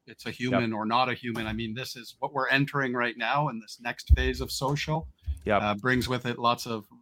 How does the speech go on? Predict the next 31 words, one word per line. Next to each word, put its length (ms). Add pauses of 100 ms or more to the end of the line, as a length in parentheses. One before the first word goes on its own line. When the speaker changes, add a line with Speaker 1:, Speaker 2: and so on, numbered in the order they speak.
Speaker 1:
very 220
real 220
challenges. 580 (380)
Speaker 2:
Yeah, 200
and, 100
and 180
just, 240
you 80
know, 100
your 180
comment, 420
Mike, 260
about 340
the 80
private 500
versus 280
public 320
social 320
media, 360
I 60
noted 300
the 60
question 460
I 60
think 200
we 80
got 220
on 100
YouTube 400
from 220
Arlene 520